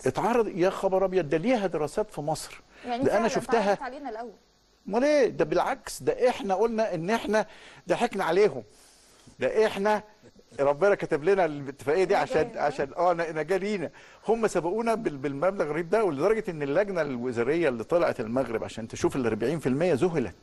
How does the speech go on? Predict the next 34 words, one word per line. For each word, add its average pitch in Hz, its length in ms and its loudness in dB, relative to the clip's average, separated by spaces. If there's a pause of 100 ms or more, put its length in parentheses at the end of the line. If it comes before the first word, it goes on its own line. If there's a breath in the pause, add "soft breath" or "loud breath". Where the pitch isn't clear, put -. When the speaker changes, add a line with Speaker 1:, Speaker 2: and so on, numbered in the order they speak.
(160)
Speaker 2:
آه. 220 280 -8 (460 loud breath)
Speaker 1:
لأنه 110 260 0
طبقوا 123 380 0
اتفاقية 110 300 -4
صح. - 380 -8
يعني 123 160 0
إيه 196 60 0
Speaker 2:
نعم. 220 80 2
Speaker 1:
أربعين 180 240 0
في 147 120 -4
المية؟ 107 360 -4 (200 loud breath)
Speaker 2:
مم. 226 120 -8 (180 loud breath)
Speaker 1:
أولًا 220 260 2
ما، 185 220 -2
ما 135 80 0
عملوش 160 280 -2
زينا 185 380 2
هنا 190 100 2
بقى 196 200 0 (160)
ويقول 165 240 0
لك: 170 160 0
"لازم 175 360 2
ن-، 131 400 -4
ن-، 123 320 -4 (220)
ت-، - 80 -6
تديني 131 460 -2
ستين - 300 -4
في - 80 -4
المية 143 220 2
وخم-،" 139 220 -2
لا، 165 200 2 (160)
أربعين 151 320 0
في - 80 -10
المية. 131 280 -2